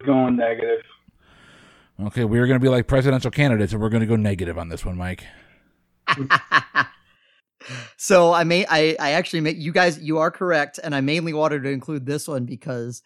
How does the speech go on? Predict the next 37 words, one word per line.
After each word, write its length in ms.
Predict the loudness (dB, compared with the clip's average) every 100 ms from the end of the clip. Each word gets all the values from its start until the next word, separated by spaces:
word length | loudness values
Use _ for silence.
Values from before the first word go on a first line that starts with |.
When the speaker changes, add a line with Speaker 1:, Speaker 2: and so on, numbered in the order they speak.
| _ _ _
Speaker 3:
I 120 | -6 -2
loved 520 | 0 -2 -4 -14 -10
the 80 | -6
re-, 180 | -6 -4
I 100 | -4
loved 240 | -2 -4
what 200 | -6 -10
the 40 | -8
review 360 | -8 -6 -6
said. 340 | -6 -6 -10 -10
The 80 | -14
review 340 | -12 -8 -6
said, 300 | -4 -6 -6
"The 80 | -10
genre 540 | -6 -2 0 0 -4
of 220 | -4 -10
hard 320 | -4 -4 -2 0
rock 280 | 0 0
has 180 | -4 -10 -6
unquestionably 960 | -6 -4 -4 -4 -4 -6 -6 -6 -6
hit 260 | -2 -2 -2
its 200 | -10 -10
all-time 680 | -6 -4 -4 -4 -4 -4 -6
low." 280 | -6 -6 -4
Speaker 2:
Wow. 800 | -4 -2 -2 -4 -4 -4 -6 -10 _ _ _ _ 0
Speaker 1:
Oh, 200 | 2 4 2
wow. 680 | 2 4 4 2 0 0 2
Okay. 280 | 4 4 0 _ _
Speaker 3:
<laughs> 100 | -12 -10 -18 -20 -20 _ -20 _ _ _
Yeah, 280 | 0 0 0 _ _
but 240 | 6 6 4
as 300 | 2 2 0
they 140 | 0 0
said 300 | 0 0 0
in 80 | -2
the, 180 | -6 -8 -20 -8
uh, 360 | -4 -2 -4